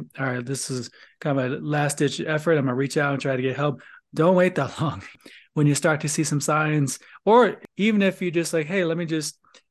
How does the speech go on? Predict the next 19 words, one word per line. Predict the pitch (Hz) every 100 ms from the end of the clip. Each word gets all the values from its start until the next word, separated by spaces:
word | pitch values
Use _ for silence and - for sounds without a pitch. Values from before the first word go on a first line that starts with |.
| -
bring | 165
in | 170
an | 151
expert, | 147 147 165 156 135
run | 143 147
some | 147 139
things | 151 147 139
by | 135 139
him, | 143 143 131 - _ -
just | 156 147 190 139
do | 160 156
kind | 165 151
of | 131
a |
check | - - 160 160
on |
my | 135
own | 143 165
parenting | 165 143 143 139 139 135